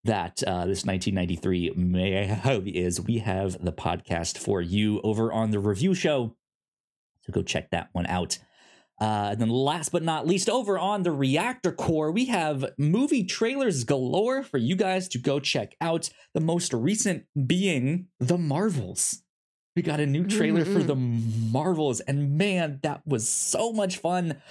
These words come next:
Speaker 1: I think that was a great
Speaker 2: Yes.
Speaker 1: tra-, trailer. Um, I'm excited for when we finally get to watch that one.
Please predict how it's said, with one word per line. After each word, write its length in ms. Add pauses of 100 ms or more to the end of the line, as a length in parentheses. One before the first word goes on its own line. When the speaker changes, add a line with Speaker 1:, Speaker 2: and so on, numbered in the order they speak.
(200)
Speaker 1:
I 100
think 140
that 80
was 120
a 60
great 180
Speaker 2:
Yes. 180 (220)
Speaker 1:
tra-, 120 (220)
trailer. 540 (300)
Um, 540 (460)
I'm 180
excited 960
for 120
when 140
we 240 (240)
finally 260
get 160
to 40
watch 220
that 140
one. 340